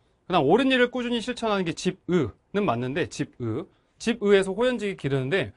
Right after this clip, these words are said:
아예 본성 변화는 순자지. 본성은 유지해야지. 놓아버린 마음 구해야 되고 방구방구, 구방심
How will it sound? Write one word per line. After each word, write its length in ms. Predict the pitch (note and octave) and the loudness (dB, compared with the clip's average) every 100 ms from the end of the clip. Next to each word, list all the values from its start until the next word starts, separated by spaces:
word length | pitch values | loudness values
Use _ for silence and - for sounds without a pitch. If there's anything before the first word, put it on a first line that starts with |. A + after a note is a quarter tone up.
| - | -2
아예 160 | C3+ C#3+ | 0 0
본성 380 | C3 C#3 G3+ F3+ | 0 -2 -2 -2
변화는 240 | D3+ B2 | -4 -4
순자지. 560 | A#2 F3 F3 A#2 G2+ G#2+ | -8 -6 -6 -6 -12 -12
본성은 380 | A#2 A#2+ A2+ G2 | -10 -8 -6 -8
유지해야지. 600 | G2+ G#2+ F#2 E2 - - _ _ _ - | -8 -8 -10 -12 -20 -20 _ _ _ -6
놓아버린 540 | A#2 E3 D#3+ D3+ C3 | 6 6 8 4 2
마음 260 | A2+ A2+ G2 | -2 -4 -6
구해야 300 | - B2+ G#2+ | -4 -4 -4
되고 280 | G2 F2 - _ | -8 -14 -20 _
방구방구, 540 | A#2 A#2+ A#2 G#2+ F#2+ - | -10 -8 -6 -6 -8 -12
구방심 520 | A#2 A#2+ A2+ - | -8 -6 -6 -12